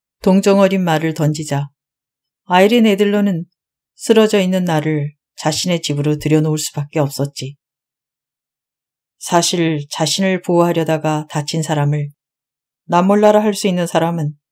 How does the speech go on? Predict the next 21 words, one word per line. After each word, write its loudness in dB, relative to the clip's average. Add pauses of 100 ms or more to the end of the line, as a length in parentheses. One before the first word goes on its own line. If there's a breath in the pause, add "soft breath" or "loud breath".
(400)
그렇게 0
많지 -2
않으니 0
말이야. -4 (1700)
나는 4
잠시 -2 (100)
아픈 -2
척 -8
하다가 -4 (840)
가슴이 2
답답하다며 -2 (400)
문을 2
열어달라고 0
했고 -10 (1080)
그쪽에서는 2 (480)
열어주지 4
않을 0
수 -2
없었지. -6 (1600)
바로 4
그때 0